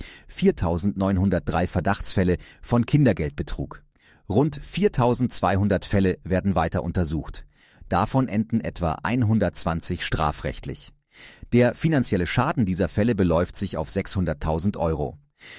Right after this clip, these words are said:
In Duisburg vermutet man organisierten Betrug durch Schlepperbanden.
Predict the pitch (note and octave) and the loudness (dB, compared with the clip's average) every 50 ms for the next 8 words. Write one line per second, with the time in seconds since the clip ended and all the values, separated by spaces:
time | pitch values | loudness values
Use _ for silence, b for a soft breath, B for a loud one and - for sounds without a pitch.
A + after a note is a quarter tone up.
0 | B B B B C3+ C3 B2 F3+ G3+ - - F3 E3+ E3 - - B2+ G#2 A2+ B2+ | B B B B 2 4 4 4 2 2 2 4 2 4 4 2 2 4 4 4
1 | - A#2+ G2 - G2+ F#2 F#2+ - F2 F2 F2 E2+ E2+ D2+ D#2 F#2+ - - F#2+ D2 | 2 2 0 0 0 0 0 0 0 0 0 0 0 2 0 0 0 0 -2 -2
2 | E2+ D2+ - - - B2 A#2 - - - F2+ E2 - - - - - F#2+ G2+ - | -2 -2 -2 2 2 2 2 0 -2 -2 -2 0 -2 -4 -4 -2 -2 0 2 2
3 | G2 D#2 C#2+ D2 C#2 C#2+ - - C#2 - | 2 2 2 0 -2 -2 -6 -10 -14 -16